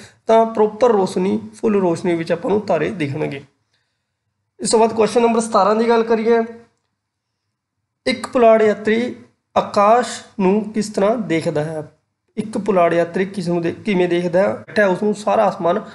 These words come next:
ਕਾਲਾ ਕਾਲਾ ਨਜ਼ਰ ਆਉਂਦਾ ਹੈ। ਤਾਂ ਇਸ ਦਾ ਰਾਈਟ ਆਨਸਰ ਹੋਵੇਗਾ ਆਪਸ਼ਨ ਨੰਬਰ ਦੋ, black is the right answer ਹੋ ਜਾਵੇਗਾ। ਕੁਐਸਚਨ ਨੰਬਰ ਅਠਾਰਾਂ ਦੀ ਗੱਲ ਕਰੀਏ, ਕਾਫੀ ਇੰਪੋਰਟੈਂਟ ਕੁਐਸਚਨ ਹੈ ਦੋਸਤੋ, ਇਹ ਯਾਦ ਰੱਖਿਓ।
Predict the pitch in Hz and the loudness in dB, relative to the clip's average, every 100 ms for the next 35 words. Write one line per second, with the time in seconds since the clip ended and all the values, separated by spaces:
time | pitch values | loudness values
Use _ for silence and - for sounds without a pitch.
0 | - _ - 180 165 170 165 196 202 147 | -20 _ -2 2 2 2 2 2 0 -2
1 | 143 143 143 147 147 165 160 165 151 156 | -2 -4 -2 -2 0 -2 0 0 0 0
2 | 160 175 160 170 208 - - _ _ - | -2 0 0 0 -4 -6 -20 _ _ -4
3 | 170 - 185 180 170 190 240 151 151 151 | -4 0 0 2 2 0 0 0 0 0
4 | 175 156 233 277 151 151 147 143 - 147 | -4 -4 -4 0 0 0 -4 -4 -6 -4
5 | 135 135 139 139 143 _ _ _ _ _ | -2 -2 -2 -8 -10 _ _ _ _ _
6 | _ _ 196 190 240 226 226 226 220 - | _ _ -2 0 2 2 4 4 2 0
7 | 190 180 208 214 214 208 208 202 190 190 | 2 2 2 2 2 2 0 2 0 0
8 | 226 - 208 226 214 214 214 226 220 208 | -2 -2 -2 -2 0 0 0 0 2 2
9 | 208 226 226 185 175 202 208 226 | 2 0 2 2 0 -2 0 0